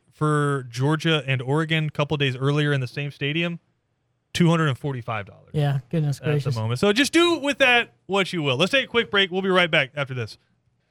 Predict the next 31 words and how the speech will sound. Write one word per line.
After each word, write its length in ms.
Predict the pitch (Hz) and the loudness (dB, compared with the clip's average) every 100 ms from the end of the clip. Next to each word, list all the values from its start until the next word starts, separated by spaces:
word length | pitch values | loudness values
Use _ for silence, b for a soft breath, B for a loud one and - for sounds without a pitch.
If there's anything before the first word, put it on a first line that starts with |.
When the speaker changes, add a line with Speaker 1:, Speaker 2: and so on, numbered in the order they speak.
| _ _ - | _ _ -10
Speaker 1:
Second 400 | - 277 214 196 | -2 2 2 4
Down 400 | 196 185 180 180 | 4 4 2 0
on 180 | 180 | -2
E 100 | 185 | 2
S 140 | 180 160 | 0 0
P 160 | 185 175 | -2 -2
N 120 | 160 | 0
Radio 420 | 180 180 175 170 | 2 4 2 0
is 200 | 143 156 | -6 -4
presented 360 | 160 147 180 156 | -2 0 -2 0
to 60 | |
you 100 | 170 143 | -4 0
by 340 | 165 165 160 | 2 2 2
The 200 | 143 156 | 0 0
Uniform 840 | 147 175 165 - 151 147 135 127 135 | 2 2 2 0 0 0 0 -4 -10
Source. 400 | - 254 254 - | -2 0 0 0
Christian 280 | 294 208 190 | -2 0 -2
Gokel 420 | 175 190 175 160 b b _ | 0 2 2 0 b b _
alongside 420 | 175 170 165 147 | 0 2 0 -2
P 160 | - 180 | -2 0
J 180 | 151 135 | 0 0
Zuko. 400 | 147 156 160 143 | -2 -4 -4 0
Glad 200 | 151 151 | 0 0
to 80 | |
have 180 | 147 151 | 0 -2
you 80 | 135 | -2
hanging 300 | 127 175 160 | -2 0 2
out 160 | 160 151 | 0 -2
with 160 | 143 | -8
us 100 | 135 | -8
here. 200 | 160 147 | -4 -4